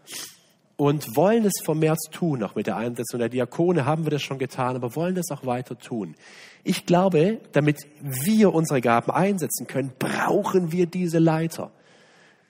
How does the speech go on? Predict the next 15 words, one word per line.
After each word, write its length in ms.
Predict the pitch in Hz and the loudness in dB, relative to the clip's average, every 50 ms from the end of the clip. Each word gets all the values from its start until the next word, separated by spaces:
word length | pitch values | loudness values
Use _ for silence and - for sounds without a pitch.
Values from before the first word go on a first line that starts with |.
| _ _ | _ _
Das 80 | - | -2
sind 180 | - - 165 151 | -2 0 0 0
die 140 | 151 - - | -2 0 2
Anlaufpunkte, 840 | 151 170 175 156 135 127 - - - - 101 85 78 - - 85 | 4 6 6 6 4 2 -2 -8 -6 -4 -4 -4 -4 -8 -10 -4
die 120 | 82 113 | -2 2
Leute, 240 | 123 131 135 151 160 | 2 2 2 2 0
zu 100 | - - | -2 -2
denen 220 | 127 139 143 151 151 | -4 -4 -2 -2 -2
man 200 | 143 147 143 - | -4 -4 -6 -8
kommt 380 | - - 202 208 214 202 - | -2 -2 0 0 0 -4 -4
und 80 | 165 151 | -4 -6
die 80 | 143 | -4
diese 280 | 139 143 139 - 131 - | -6 -6 -6 -6 -4 -4
Aufgaben 520 | 120 135 135 - - - 127 117 117 117 | -4 -4 -6 -8 -10 -10 -10 -10 -10 -10
verteilen. 560 | 110 - - - - - 104 92 82 78 78 | -14 -16 -18 -18 -14 -10 -6 -6 -6 -8 -10